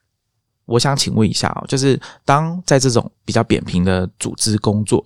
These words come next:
刚刚听众有听木安讲说，大家可以选择想要做的功能去加入那个 team 嘛？这样会不会有一个问题是，你的工作没有一个固定汇报的对象，因为没有我们传统概念上面的主管，所以你的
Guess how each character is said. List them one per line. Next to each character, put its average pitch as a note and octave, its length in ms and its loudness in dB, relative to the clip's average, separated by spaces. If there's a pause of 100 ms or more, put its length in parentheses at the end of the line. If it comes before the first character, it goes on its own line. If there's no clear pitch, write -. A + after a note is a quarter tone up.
(140)
刚 B2 140 0
刚 B2+ 160 0
听 B2 180 4
众 A#2 160 6
有 F#2+ 160 2
听 G2 420 2 (300)
木 A#2 120 4
安 G2 160 4
讲 - 200 -4
说， F2+ 400 -2 (200)
大 A2+ 120 2
家 G#2 100 0
可 F#2 140 -2
以 - 20 2
选 - 200 -2
择 - 200 -8
想 F2 220 -4
要 F#2+ 80 -2
做 G2+ 220 0
的 - 260 -8
功 G#2 180 2
能 G#2 120 0
去 - 120 -2
加 F2+ 200 -2
入 G2 120 -2
那 F#2 120 -2
个 F2 100 -2
team - 240 -4
嘛？ - 160 -14 (340)
这 F#3+ 120 4
样 E3+ 120 4
会 E3 120 2
不 - 100 -2
会 C#3 80 6
有 F#2 100 4
一 F2+ 60 0
个 F#2+ 140 0
问 A2 240 2
题 - 160 -8
是， - 340 0
你 A2 100 -2
的 F#2+ 120 2
工 B2 240 0
作 C3 280 0 (200)
没 A2+ 140 4
有 B2+ 40 6
一 A2+ 60 4
个 A2 100 0
固 A#2 180 0
定 G2+ 220 2
汇 G2+ 180 0
报 G2 140 0
的 F2 80 -2
对 F#2 140 -2
象， - 180 -4
因 G2+ 60 0
为 G#2+ 80 4
没 G2+ 100 2
有 E2 100 2
我 F2+ 80 -12
们 F#2 120 -4
传 G2+ 200 0
统 G#2 360 0
概 G2+ 160 0
念 F#2+ 180 0
上 F#2 160 -4
面 F2 140 0
的 D2+ 40 -4
主 - 220 -10
管， - 180 -6 (280)
所 - 120 2
以 E3 60 4
你 C3 100 2
的 - 300 0